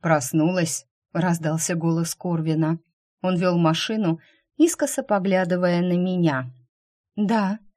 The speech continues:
События прошлого тут же растворились, словно туман, и я вернулась в реальность. Кажется, Корвин меня похитил.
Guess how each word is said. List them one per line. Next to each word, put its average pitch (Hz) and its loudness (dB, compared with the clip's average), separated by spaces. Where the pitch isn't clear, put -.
События 190 0
прошлого 180 -2
тут 175 -6
же 160 -2
растворились, 170 -2
словно 240 0
туман, 190 -2
и 208 -2
я 214 0
вернулась 165 0
в 160 -4
реальность. 160 0
Кажется, 196 -2
Корвин 277 2
меня 220 0
похитил. 165 -4